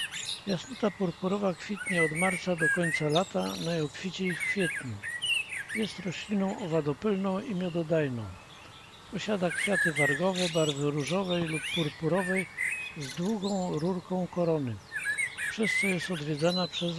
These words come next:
owady długojęzyczkowe. Na zdjęciu zobaczymy, jak długi jest języczek czmiela ogrodowego. Pylniki wydzielają pyłek barwy amarantowo-czerwonej,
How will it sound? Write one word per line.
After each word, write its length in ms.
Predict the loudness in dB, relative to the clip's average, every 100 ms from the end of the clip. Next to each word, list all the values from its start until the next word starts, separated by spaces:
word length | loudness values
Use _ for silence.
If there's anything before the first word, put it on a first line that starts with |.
| -2
owady 440 | -2 2 2 2
długojęzyczkowe. 1120 | 2 0 2 2 2 2 -2 0 2 2 2 0 -2 -6 -14 -12 -12 -12 -12 -6
Na 120 | 0 0
zdjęciu 440 | 2 0 0 0
zobaczymy, 680 | 0 2 0 2 2 2 0
jak 220 | 0 0
długi 380 | 0 -2 0 0
jest 320 | 0 2 2
języczek 600 | 2 2 0 2 2 0
czmiela 400 | -2 0 2 2
ogrodowego. 720 | 2 2 4 4 4 2 0 -6 -10 -20 -20 -20 -20 -10 -6 -4 -2 -2 -2 0
Pylniki 460 | 2 4 2 2 0
wydzielają 580 | 0 2 4 4 2 0
pyłek 320 | 0 2 2 2
barwy 440 | 2 2 0 -2
amarantowo-czerwonej, 1400 | -2 0 2 2 2 2 2 2 2 2 0 0 0